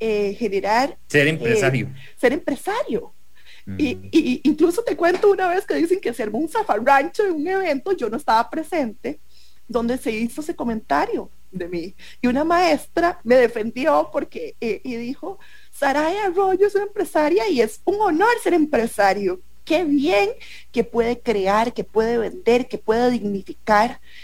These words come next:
Speaker 1: la educación musical con productos que se ven bien, sirven, son funcionales, son efectivos". Es-, está bien hacer las cosas bien, Ilse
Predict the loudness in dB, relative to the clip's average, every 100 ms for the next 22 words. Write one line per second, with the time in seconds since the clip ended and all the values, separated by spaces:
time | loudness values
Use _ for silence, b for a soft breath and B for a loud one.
0 | B 0 2 2 0 -2 0 0 0 -4
1 | -4 2 4 2 0 0 2 4 4 4
2 | -4 -2 -4 b b -2 0 0 -4 -4
3 | 0 0 0 -2 -4 -4 -2 0 0 -2
4 | -4 -6 -4 -4 0 2 2 0 -6 -6
5 | -6 -8 -8 -2 -2 -2 -8 -16 B B
6 | B B -4 -4 -4 -8 -2 0 0 0
7 | -2 -2 -4 -4 -10 -12 -12 -8 -6 -4
8 | -6 -8 -12 -14